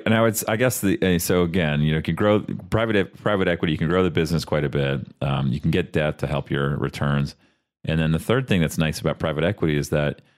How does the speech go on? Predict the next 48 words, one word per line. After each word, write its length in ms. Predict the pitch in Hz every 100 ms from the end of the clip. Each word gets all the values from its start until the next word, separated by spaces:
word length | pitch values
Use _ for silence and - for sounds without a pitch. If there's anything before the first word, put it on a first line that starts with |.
| _ _ -
you 100 | -
can 160 | 101 92
buy, 200 | 101 104
you 160 | 73
know, 120 | 85 78
it's 140 | -
what's 140 | 98
called 180 | - 82
multiple 440 | 78 87 92 78 73
expansion, 540 | - 78 71 71 73
where 80 | 78
you 80 | 101
can, 160 | 117 -
you 80 | 120
can 140 | 135
buy 240 | 101 92
a 80 | 82
small 340 | - 87 80 78
to 60 |
medium 320 | 78 76 73
sized 320 | 71 73 69 -
business. 420 | 67 67 - -
So 120 | 80
take 200 | - 85
a 60 | -
business 380 | 73 71 69
that's 120 | - -
doing 420 | 76 67 65 65
five 320 | - 73 71
million 220 | 71 67
in 80 | 65
revenue, 360 | 65 64 60 - _ _ _ _ _ _ _ -
and 100 | 87
maybe 220 | 90 85
you 180 | 80 80
pay 640 | - 76 73 71 69 69 - _ _ -
five 280 | 78 73 67
times 380 | 71 71 65 -
profit 480 | - 65 65 -
for 100 | - 65
that 160 | 60
business. 340 | - 62 67 -
So 80 |
you 60 | 69
pay 120 | 69
twenty-five 420 | - 78 71 71
million 260 | 69 67 65
bucks. 420 | 82 73 65 -